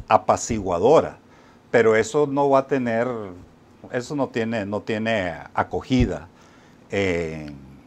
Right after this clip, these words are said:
en Washington. El, el, Ortega estará creyendo porque, que así como, como Putin se entiende con, que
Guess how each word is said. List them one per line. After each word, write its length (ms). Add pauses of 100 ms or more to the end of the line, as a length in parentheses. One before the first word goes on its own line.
(240)
en 200
Washington. 680 (540)
El, 640 (720)
el, 500 (1900)
Ortega 420
estará 340
creyendo 520
porque, 380
que 100
así 260
como, 480
como 600
Putin 380
se 100
entiende 480
con, 720 (220)
que 600